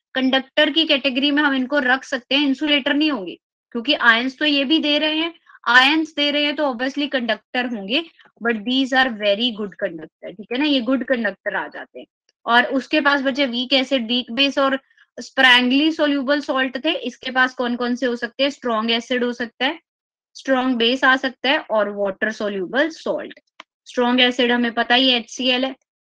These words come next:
H positive और सीएल negative में टूटता है, completely dissociate होता है। एनएओएच completely dissociate हो जाता है, एनए पॉजिटिव और ओएच negative में,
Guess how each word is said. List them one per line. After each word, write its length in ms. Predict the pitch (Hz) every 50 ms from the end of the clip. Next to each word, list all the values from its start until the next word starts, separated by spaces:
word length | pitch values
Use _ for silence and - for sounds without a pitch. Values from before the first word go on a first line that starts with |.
| - -
H 200 | 214 233 233 -
positive 560 | - 247 240 240 240 240 226 220 247 233 233
और 80 | 233 233
सीएल 340 | - - 240 240 240 262
negative 380 | 254 240 233 233 240 233 247 247
में 140 | 240 247 233
टूटता 320 | - 240 226 214 - 247
है, 60 | 247
completely 580 | 247 254 247 233 - 233 226 233 - - 254 262
dissociate 580 | 226 240 240 254 262 254 262 269 254 254 247 247
होता 240 | 240 233 - 269
है। 140 | 311 403 - _ _ _ _ _ _ _ _ _ _ _ _ _ _ _ _ _ _ _ _ _ _ _ -
एनएओएच 520 | 220 226 233 247 254 262 269 269 269 262 -
completely 600 | - 277 269 262 269 269 262 240 - 254 262 269
dissociate 520 | 247 269 262 - 269 262 - 277 254 247
हो 80 | 262 262
जाता 300 | 247 247 240 233 233 254
है, 60 | 254
एनए 220 | 233 233 240 247 262
पॉजिटिव 520 | 247 247 226 233 220 226 214 240 240 233
और 140 | 240 233 233
ओएच 320 | 226 233 233 233 - -
negative 420 | 240 233 220 214 226 220 226 220 208
में, 240 | 220 220 220 220